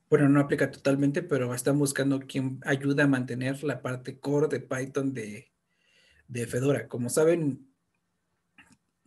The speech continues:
eh, como dice uno de los principios, ser los primeros, pues ahorita tenemos a Python tres punto nueve y algo, ya corriendo en, en Fedora treinta y dos.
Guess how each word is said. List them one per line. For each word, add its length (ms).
eh, 140
como 220
dice 160
uno 140
de 60
los 80
principios, 380
ser 140
los 120
primeros, 360
pues 140
ahorita 180
tenemos 460
a 360
Python 260
tres 160
punto 320
nueve 540
y 200
algo, 500
ya 220
corriendo 480
en, 320
en 200
Fedora 460
treinta 540
y 340
dos. 580